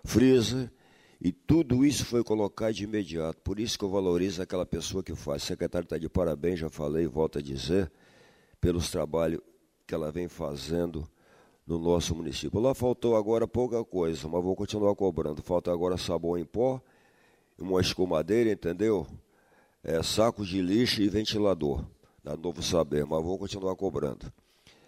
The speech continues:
E ainda temos pessoas aí na área da saúde, na educação, que ficam me criticando ainda,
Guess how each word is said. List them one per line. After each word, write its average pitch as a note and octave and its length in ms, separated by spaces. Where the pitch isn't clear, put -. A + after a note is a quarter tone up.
E A#2+ 160
ainda B2+ 220
temos C#3+ 400
pessoas A2 600
aí F#2+ 380
na F#2 140
área F#2 200
da F#2+ 120
saúde, G2 560
na G2 140
educação, F#2+ 720
que - 80
ficam F#2+ 240
me F#2+ 120
criticando F2 680
ainda, F#2+ 340